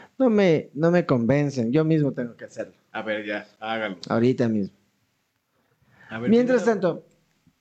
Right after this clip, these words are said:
Speaker 1: vamos haciendo un, un recorderis de cómo apareció Thor en la, en el U C M, ¿ya?
Speaker 2: A ver, aquí está el, el dato. La primera aparición registrada de co-, de Loki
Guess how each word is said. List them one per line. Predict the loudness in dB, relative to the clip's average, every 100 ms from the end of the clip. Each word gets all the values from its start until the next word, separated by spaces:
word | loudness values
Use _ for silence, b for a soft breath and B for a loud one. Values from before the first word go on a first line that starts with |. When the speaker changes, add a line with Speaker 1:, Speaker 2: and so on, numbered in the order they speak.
| _ _ _ -2
Speaker 1:
vamos | 0 2 0 0
haciendo | -2 0 2
un, | 2 0 -4 -10 _ _ _ _ _ _
un | -4 0
recorderis | 0 0 2 2 0 -2
de | -2
cómo | 0 0
apareció | -2 -4 -4 -2
Thor | 0 0 -2
en | -8 -8 -6
la, | -10 -8
en | -8 -6
el | -4
U | -6
C | -6 -12
M, | -18 _ -18
¿ya? | -16 -16 _ _ _ _ _ _ _
Speaker 2:
A | -4
ver, | -2 -4
aquí | -8 -10
está | -6
el, | -6 -6 -10
el |
dato. | -10 -10 -12 -20 _ _ _ _ _ _
La | -12
primera | -6 -2 -2
aparición | 0 -2 -2 -4 -6 -6
registrada | -8 -8 -8 -12 -12 -8 -8 -8
de | -14
co-, | -14 -14 -12
de | -14
Loki | -8 -10 -8 -12 -12